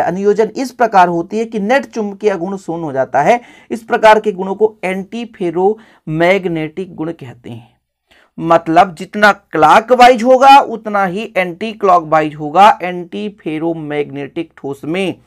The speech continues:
लौह चुंबकीय ठोस में जितना क्लॉकवाइज होगा प्यारे भाइयों उतना ही एंटी क्लॉकवाइज होगा,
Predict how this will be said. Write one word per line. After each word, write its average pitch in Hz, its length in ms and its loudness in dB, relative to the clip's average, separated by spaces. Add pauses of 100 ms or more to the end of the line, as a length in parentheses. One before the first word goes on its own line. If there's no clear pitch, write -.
(400)
लौह 220 360 6
चुंबकीय 208 520 -6
ठोस 170 360 -6
में 233 320 0 (440)
जितना 220 300 2
क्लॉकवाइज 196 640 2
होगा 220 180 0
प्यारे 220 280 -2
भाइयों 220 300 -2
उतना 185 340 -10
ही 180 220 -8
एंटी 151 300 -8
क्लॉकवाइज 190 520 -4
होगा, 220 320 2